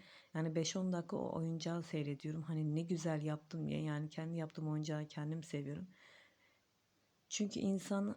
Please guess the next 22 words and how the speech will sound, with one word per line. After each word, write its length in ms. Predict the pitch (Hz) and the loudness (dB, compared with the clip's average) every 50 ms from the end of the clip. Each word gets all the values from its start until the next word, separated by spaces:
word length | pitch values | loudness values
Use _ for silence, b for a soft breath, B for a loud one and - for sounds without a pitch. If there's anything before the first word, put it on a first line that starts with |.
| - - | -4 -2
e, 300 | 170 165 160 160 160 160 | 0 0 0 0 0 -2
hani 300 | 160 151 175 175 175 185 | 0 0 0 0 0 0
emeği 640 | - - 165 160 165 170 175 180 185 185 185 180 180 - _ - 180 | 0 2 2 4 4 4 4 6 6 4 4 2 0 -4 _ -14 -12
sonuçta, 520 | - - - 156 151 151 147 - - 151 - | -6 -2 0 0 2 0 0 -2 -6 -2 0
el 180 | - 160 170 | 4 4 6
emeği 420 | 170 165 156 151 143 143 139 139 143 | 6 6 6 4 4 2 0 -2 -2
bu. 220 | 165 185 202 - - _ _ _ | -4 -6 -6 -10 -14 _ _ _
Hani 240 | - 175 156 156 160 | -2 2 2 4 4
hiçbir 220 | 202 - - - | 2 0 0 0
şeye 280 | - - 160 147 143 139 | 2 2 2 2 2 0
benzemez. 680 | 139 135 139 139 139 151 151 151 160 180 190 - - b b b b b b b b b b _ - | 0 0 0 0 0 0 0 2 0 -2 -4 -6 -12 b b b b b b b b b b _ 0
E, 120 | 160 156 | 0 0
gü-, 240 | 151 - - 165 165 | 2 4 2 4 4
ortaya 400 | - 160 165 165 165 - 202 202 | 6 4 4 4 2 2 4 4
güzel 320 | 190 180 - 208 202 202 190 | 4 4 4 4 4 4 2
bir 40 | |
şey 160 | 190 - 208 208 | 0 0 0 0
çıkartmak 640 | - - - 202 190 185 190 208 208 202 196 - | 0 0 0 0 0 0 2 0 0 0 0 -2
da 60 | 220 | -2
gerçekten 380 | 196 208 202 202 - 202 202 180 | 0 0 0 0 0 0 -2 -2
insanı 320 | 165 - - 185 185 170 | -2 -2 -2 -2 -2 0
gururlandırıyor. 920 | - 175 170 170 165 165 170 165 165 165 165 156 156 156 151 147 156 170 | 2 4 4 4 4 4 2 2 2 2 0 0 0 0 2 0 0 -4